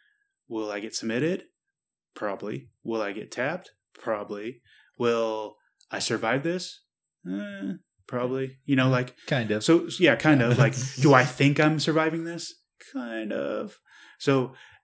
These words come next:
Speaker 1: that's where I think a lot of white belts, um, don't put enough emphasis in is, uh, comfort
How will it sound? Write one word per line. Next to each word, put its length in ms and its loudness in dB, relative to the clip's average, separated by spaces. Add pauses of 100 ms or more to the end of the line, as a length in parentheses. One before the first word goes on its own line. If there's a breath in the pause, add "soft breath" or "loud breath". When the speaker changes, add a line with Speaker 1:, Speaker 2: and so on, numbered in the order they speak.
(220)
Speaker 1:
that's 300 0
where 160 0
I 40 -6
think 220 -2
a 60 -4
lot 180 -6
of 80 -8
white 200 -6
belts, 440 -10 (180)
um, 460 -10
don't 300 -2
put 160 0
enough 360 -8
emphasis 600 -8
in 240 -6 (380)
is, 420 -6 (1120)
uh, 280 -10
comfort 540 -4